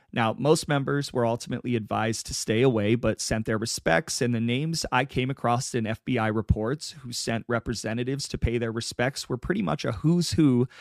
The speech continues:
of the mob and included people, uh, sent by the likes of Vito Genovese, Tony Accardo,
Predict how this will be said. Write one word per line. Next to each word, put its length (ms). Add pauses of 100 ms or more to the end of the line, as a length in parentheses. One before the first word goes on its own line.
(300)
of 180
the 100
mob 440 (100)
and 340
included 680
people, 560 (380)
uh, 300 (140)
sent 420
by 160
the 100
likes 380
of 140
Vito 280
Genovese, 680
Tony 340
Accardo, 720